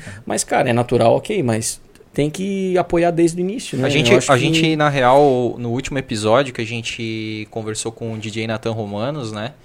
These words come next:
Speaker 2: É, a gente falou sobre as casas de shows e os restaurantes, né? Que o público geralmente vai lá uma vez, aí tipo, pô, é... Todo mundo bate foto lá, todo mundo posta nas redes sociais,
Speaker 1: Quando
Speaker 2: né,
Speaker 1: tá
Speaker 2: quem
Speaker 1: na
Speaker 2: foi lá.
Speaker 1: crista ali, né?
Speaker 2: É,
Speaker 1: Tá.
Speaker 2: que recém foi inaugurado e aí depois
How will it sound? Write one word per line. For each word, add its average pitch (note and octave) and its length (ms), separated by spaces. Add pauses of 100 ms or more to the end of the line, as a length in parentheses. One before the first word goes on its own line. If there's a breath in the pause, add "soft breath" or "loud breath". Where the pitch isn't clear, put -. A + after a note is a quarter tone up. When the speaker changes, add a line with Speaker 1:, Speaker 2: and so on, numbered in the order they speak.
(500 soft breath)
Speaker 2:
É, G#2 200
a G#2 60
gente A#2 260
falou A#2 260
sobre A#2+ 720
as A2+ 140
casas A#2 360
de A2 120
shows C3+ 680
e C3 160
os B2+ 140
restaurantes, B2+ 720
né? A2 160
Que A2+ 100
o A2 60
público A#2 480
geralmente A#2 800
vai A2+ 240
lá C3 600
uma B2 220
vez, B2+ 480
aí A#2+ 100
tipo, B2 240
pô, C3 240
é... A#2 300
Todo D3+ 300
mundo D#3 120
bate C#3+ 220
foto C3+ 300
lá, C3+ 160
todo C3 160
mundo C3+ 160
posta B2+ 260
nas A#2+ 160
redes A#2+ 220
sociais, B2 420
Speaker 1:
Quando C#3 140
Speaker 2:
né, B2+ 60
Speaker 1:
tá C#3+ 100
Speaker 2:
quem C3+ 60
Speaker 1:
na C#3+ 120
Speaker 2:
foi B2 80
lá. C#3 80
Speaker 1:
crista D#3+ 240
ali, C#3 160
né? C#3+ 400
Speaker 2:
É, C3 60
Speaker 1:
Tá. C#3 80
Speaker 2:
que C3 340
recém C3+ 300
foi C#3+ 160
inaugurado C#3 580
e E3+ 60
aí E3 100
depois D#3+ 800